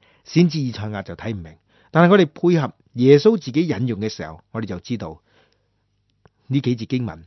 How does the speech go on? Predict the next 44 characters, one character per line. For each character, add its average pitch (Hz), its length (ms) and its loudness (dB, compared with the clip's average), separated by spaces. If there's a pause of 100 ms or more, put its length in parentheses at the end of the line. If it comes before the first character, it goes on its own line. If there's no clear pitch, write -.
(240)
係 120 100 -10
講 127 200 -4
出 190 100 -6
咗 143 180 -4
耶 110 160 -8
穌 139 280 -10
兩 143 420 -6
次 - 240 -10
嘅 131 180 -6
嚟 87 160 -10
臨。 82 140 -18 (1160)
大 90 120 -14
家 107 100 -6
要 98 100 -6
謹 87 220 -14
記 95 160 -12
啦。 82 140 -20 (260)
所 - 160 0
以 151 60 0
當 151 100 0
我 131 100 -2
哋 101 40 -6
讀 113 80 -8
嘅 104 160 -10
時 90 160 -14
候， 80 180 -16 (160)
要 131 100 -2
明 87 180 -6
白 87 220 -12 (2000)
喺 117 80 -8
一 147 260 0
至 104 140 -10
三 123 260 -8
節 95 100 -10
裏 87 140 -10
邊， 82 180 -14 (280)
實 151 160 -2
際 147 200 4
上 117 380 -4 (100)
係 131 120 -6
有 131 180 0
靠 135 280 -4
近 110 200 -6
咗， 113 240 -6